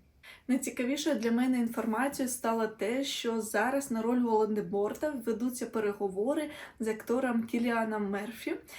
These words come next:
І це, якщо би він погодився, то він би, мені здається, дуже класно зміг би зіграти Волан-де-Морта.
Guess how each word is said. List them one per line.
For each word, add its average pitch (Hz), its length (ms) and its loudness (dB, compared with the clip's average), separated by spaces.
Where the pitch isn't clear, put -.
І 233 160 2
це, 294 560 4
якщо 233 380 0
би 254 180 2
він 262 200 4
погодився, 240 720 0
то 226 240 0
він 277 260 0
би, 254 160 0
мені 226 260 0
здається, 220 380 2
дуже 214 320 0
класно 240 440 -2
зміг 226 260 0
би 214 160 2
зіграти 214 640 -2
Волан-де-Морта. 220 920 0